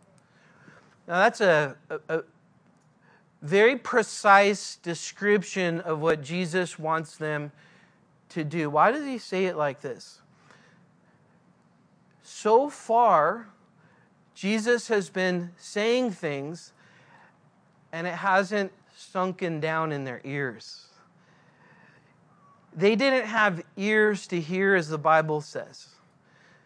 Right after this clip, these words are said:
So that would be like being here, hearing the Word of God,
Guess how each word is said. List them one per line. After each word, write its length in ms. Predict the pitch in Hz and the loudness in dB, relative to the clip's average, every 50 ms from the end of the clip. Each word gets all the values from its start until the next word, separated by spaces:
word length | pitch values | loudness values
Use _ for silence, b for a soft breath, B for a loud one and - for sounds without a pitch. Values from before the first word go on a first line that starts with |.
| b b b | b b b
So 160 | _ - 202 190 | _ -4 0 4
that 200 | 214 220 233 254 | 8 8 10 10
would 140 | 254 214 | 8 6
be 160 | 185 233 233 226 | 4 2 4 6
like 300 | 226 214 202 175 156 - _ _ _ _ _ _ _ _ _ _ _ _ _ _ _ _ _ - 165 131 | 6 6 6 4 0 -8 _ _ _ _ _ _ _ _ _ _ _ _ _ _ _ _ _ -16 -12 -8
being 520 | 185 202 214 220 233 240 233 226 233 226 | -6 -4 -2 0 0 2 2 0 0 -2
here, 600 | 185 240 240 233 220 175 156 160 180 226 247 226 - _ _ _ _ _ _ _ _ _ _ b b b b b b b b b b b b | -2 -2 0 2 4 4 4 2 2 -2 -6 -12 -18 _ _ _ _ _ _ _ _ _ _ b b b b b b b b b b b b
hearing 840 | - - - - 247 254 254 262 262 254 262 262 269 262 254 - - | -20 -10 -4 0 2 4 6 8 8 8 6 4 2 0 -2 -6 -4
the 160 | 190 196 196 | 0 2 2
Word 360 | 185 185 190 208 226 247 240 | 2 4 4 4 6 6 6
of 180 | 226 214 185 180 | 6 4 4 2
God, 600 | 180 220 220 226 214 196 175 165 170 190 220 | 4 6 8 8 8 8 8 6 4 0 -4